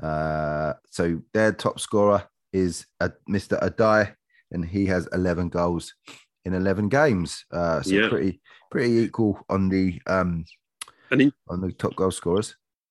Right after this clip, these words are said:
Speaker 2: An interesting fact, so J F C have played M M F C twice this season already, once in the league and once in the cup.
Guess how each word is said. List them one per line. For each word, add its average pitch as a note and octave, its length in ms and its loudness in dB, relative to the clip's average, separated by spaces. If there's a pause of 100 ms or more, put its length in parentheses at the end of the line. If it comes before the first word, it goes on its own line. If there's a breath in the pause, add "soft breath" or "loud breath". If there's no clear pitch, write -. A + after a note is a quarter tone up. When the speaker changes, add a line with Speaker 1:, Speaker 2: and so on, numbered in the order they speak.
(160)
Speaker 2:
An A#2+ 120 2
interesting C#3+ 440 2
fact, G#2 360 -4
so D3+ 160 0
J C#3+ 260 2
F B2 120 0
C B2+ 180 2
have A2+ 120 0
played B2+ 200 -2
M B2 100 0
M A#2 140 0
F A2 80 -4
C A2+ 180 -6
twice B2+ 360 -4
this - 140 -12
season G2+ 240 -2
already, F#2+ 140 0
once A#2 260 -4
in A#2+ 60 0
the G#2+ 60 0
league G2 280 -2
and G2 100 -6
once F#2+ 340 -10
in F#2+ 100 -2
the F#2 100 -2
cup. F#2 320 -4